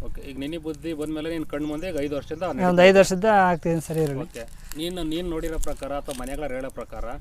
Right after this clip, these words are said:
Speaker 1: ಎರಡು ವರ್ಷ, ಮೂರು ವರ್ಷ ಅಥವಾ ನಾಲ್ಕು ವರ್ಷಕ್ಕೆ ಒಂದ್ಸರಿ ಮಾತ್ರ ಈರುಳ್ಳಿ ರೇಟ್ ಆಗುತ್ತೆ.
Speaker 2: ಹಾ, ಸರ್, ಹೌದು
Speaker 1: ಹಾ?
Speaker 2: ಸರ್.
Speaker 1: ಇನ್ನು ಎರಡು ವರ್ಷ, ಮೂರು ವರ್ಷ ರೇಟ್ ಇರಲ್ಲ.
Speaker 2: ಹಾ, ಸರ್.
Speaker 1: ಆದ್ರೂ ಈರುಳ್ಳಿನೇ ಹಾಕ್ತೀರಾ, ಏನಕ್ಕೆ ಇರ್ಬೋದು ನಿಮ್ಮ ಕ-, ನಿಮ್ಮ ಭಾಗದಲ್ಲಿ?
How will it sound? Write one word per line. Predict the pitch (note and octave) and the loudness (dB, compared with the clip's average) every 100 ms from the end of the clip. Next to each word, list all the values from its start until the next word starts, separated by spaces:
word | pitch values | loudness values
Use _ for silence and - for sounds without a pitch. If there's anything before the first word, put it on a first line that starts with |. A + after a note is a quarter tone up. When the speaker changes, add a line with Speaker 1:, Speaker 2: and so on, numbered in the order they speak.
| - - - - - | -6 -6 -10 -8 -4
Speaker 1:
ಎರಡು | F#3+ D#3 | -4 -4
ವರ್ಷ, | D3+ - D3 D#3 - B2+ | -6 -8 -8 -8 -12 -10
ಮೂರು | C3+ D3 | -8 -8
ವರ್ಷ | B2+ | -8
ಅಥವಾ | D#3 C#3 A#2 | -10 -10 -8
ನಾಲ್ಕು | C3+ D3 | -8 -8
ವರ್ಷಕ್ಕೆ | C3+ C#3+ | -10 -10
ಒಂದ್ಸರಿ | C3 C3 C#3 | -10 -10 -10
ಮಾತ್ರ | B2 C#3 D#3+ | -8 -6 -6
ಈರುಳ್ಳಿ | C3+ C3+ C3 | -6 -6 -6
ರೇಟ್ | B2 A#2 | -6 -8
ಆಗುತ್ತೆ. | A2 A2 A2 | -10 -12 -14
Speaker 2:
ಹಾ, | G#2 - F#3 F3+ | -16 -6 -2 0
ಸರ್, | D#3+ | 0
ಹೌದು | D3+ C#3+ | 0 -2
Speaker 1:
ಹಾ? | - | -4
Speaker 2:
ಸರ್. | C3+ C#3 | -6 -6
Speaker 1:
ಇನ್ನು | C#3+ | -4
ಎರಡು | C3+ D3 | -4 -6
ವರ್ಷ, | D3 D#3 | -8 -8
ಮೂರು | C#3+ C#3+ | -6 -4
ವರ್ಷ | C#3 | -4
ರೇಟ್ | D#3+ C3+ C3+ | -4 -6 -6
ಇರಲ್ಲ. | B2 A2 | -6 -8
Speaker 2:
ಹಾ, | G#2 - E3+ D#3 | -8 -8 -4 -2
ಸರ್. | |
Speaker 1:
ಆದ್ರೂ | E3 G3 | 0 0
ಈರುಳ್ಳಿನೇ | G3 D#3+ F3 E3+ D#3+ | -2 -2 -2 -2 -2
ಹಾಕ್ತೀರಾ, | D3 - C#3 C3 | -4 -4 -2 -2
ಏನಕ್ಕೆ | B2 C3 C3 B2+ | 0 -2 -2 -2
ಇರ್ಬೋದು | A#2+ A2+ A2+ - - | -2 -2 -2 -4 -6
ನಿಮ್ಮ | B2 A#2 | -10 -10
ಕ-, | A#2+ | -8
ನಿಮ್ಮ | A#2 A#2+ | -8 -8
ಭಾಗದಲ್ಲಿ? | A#2 A2+ A2+ | -8 -8 -10